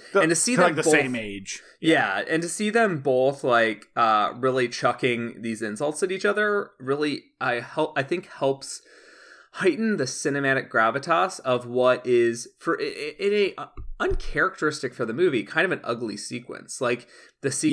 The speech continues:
Speaker 2: sequence on, um, I don't know,
Speaker 1: Viridian Three.
Speaker 2: on, on Su-,
Speaker 1: Sorry.
Speaker 2: on Sun Nuke Mountain. Um,
Speaker 1: Viri-, Viridian Three, Peter. I know the
Speaker 2: Viridian
Speaker 1: things
Speaker 2: Three.
Speaker 1: this time.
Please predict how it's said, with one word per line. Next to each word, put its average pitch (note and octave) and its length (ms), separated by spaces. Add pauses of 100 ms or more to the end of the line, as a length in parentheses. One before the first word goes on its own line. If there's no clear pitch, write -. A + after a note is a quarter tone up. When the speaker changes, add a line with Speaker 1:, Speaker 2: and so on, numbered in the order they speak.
Speaker 2:
sequence A3 240
on, B2 600
um, A2 640 (540)
I A#2 120
don't A#2+ 160
know, C3 140
Speaker 1:
Viridian B2 240
Three. - 140
Speaker 2:
on, B2 160 (360)
on C#3 180
Su-, - 220
Speaker 1:
Sorry. G#2+ 280
Speaker 2:
on D3+ 200
Sun E3 420
Nuke D3+ 260
Mountain. C3 560 (280)
Um, B2+ 480
Speaker 1:
Viri-, E3 100
Viridian G3+ 880
Three, D4 320
Peter. F#3 500
I E3+ 140
know A3 300
the D#4 80
Speaker 2:
Viridian G3 120
Speaker 1:
things B3+ 300
Speaker 2:
Three. E3 80
Speaker 1:
this F3 220
time. D#3+ 300